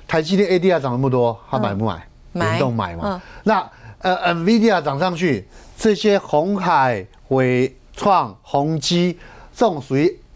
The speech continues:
Speaker 1: A I的概念呢，也跟着买，因为基期也没那么高，
Speaker 2: 嗯。
Speaker 1: 所以呢，有点联动性、被动式的一个在那买方。
Speaker 2: 那我能不能也跟着外资买？
Speaker 1: 当然是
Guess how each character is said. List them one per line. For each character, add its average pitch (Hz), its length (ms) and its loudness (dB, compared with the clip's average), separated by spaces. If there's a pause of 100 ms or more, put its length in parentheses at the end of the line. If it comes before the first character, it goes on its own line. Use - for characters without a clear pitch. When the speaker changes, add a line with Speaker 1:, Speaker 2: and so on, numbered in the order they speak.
(140)
Speaker 1:
A 175 160 0
I 165 180 0
的 147 100 0
概 160 240 0
念 139 220 0
呢， 113 220 0
也 113 120 -2
跟 135 220 -2
着 131 120 -2
买， 92 300 -8
因 156 80 -2
为 143 60 0
基 143 200 -4
期 127 160 -2
也 98 60 -2
没 92 100 -4
那 104 80 -4
么 107 120 -2
高， 95 320 -4
Speaker 2:
嗯。 190 220 -6
Speaker 1:
所 269 120 2
以 247 60 4
呢， 208 100 4
有 202 160 4
点 170 200 0
联 143 180 0
动 175 160 0
性、 156 280 -4
被 170 180 0
动 156 200 -2
式 135 180 -4
的 127 80 2
一 120 100 -2
个 123 100 0
在 139 140 -2
那 131 100 0
买 95 180 -6
方。 85 40 -8
Speaker 2:
那 285 120 2
我 208 180 2
能 208 200 2
不 254 100 0
能 196 240 -4
也 214 200 0
跟 240 260 0
着 196 120 -2
外 185 180 -4
资 165 180 -10
买？ 156 160 -8 (320)
Speaker 1:
当 269 180 4
然 220 220 0
是 220 100 -2